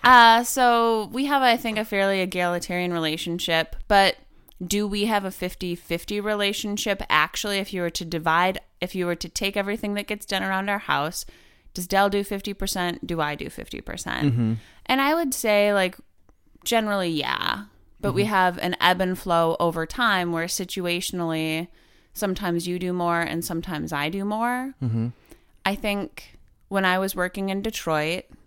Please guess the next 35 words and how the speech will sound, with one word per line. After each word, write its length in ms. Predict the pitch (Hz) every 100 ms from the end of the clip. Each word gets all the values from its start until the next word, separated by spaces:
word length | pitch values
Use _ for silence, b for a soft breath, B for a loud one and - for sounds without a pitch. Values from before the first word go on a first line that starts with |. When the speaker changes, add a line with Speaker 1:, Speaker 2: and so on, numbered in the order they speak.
| - _ _ - -
Speaker 1:
I 240 | 165 165
was 380 | 165 165 160 170
driving 760 | - 175 185 185 175 165 160
three 300 | 165 - 165
hours 360 | 160 151 151 160
a 40 | 160
day. 460 | 156 143 147 165 180
Speaker 2:
Mm-hmm. 260 | 120 120 120 -
Speaker 1:
So 580 | - 208 180 175 170 180 - -
my 180 | 185
ability 800 | 180 170 160 185 202 190 175 170
to 600 | 160 - 240 226 214 208 - b b b b b -
do 180 | 196
more 340 | 180 165 165 160
around 220 | 160 156
the 80 | 165
house 380 | 185 156 165 170
was 180 | 156
limited, 640 | 151 143 151 175 208 220 220
and 100 | -
I 140 | 175 180
hated 640 | 185 - 165 165 143 -
that. 360 | 52 50 50 -
Speaker 2:
Yeah. 260 | 120 101 85 -
Speaker 1:
But 260 | 196 180 - - _
I 120 | 170 175
was 140 | 175
very 200 | 175 170
grateful 540 | 160 160 170 - - 160
that 140 | 156
you 260 | 165 170 165
were 140 | 156
doing 260 | 160 156 156
more 220 | 151 147
around 480 | 151 147 156 156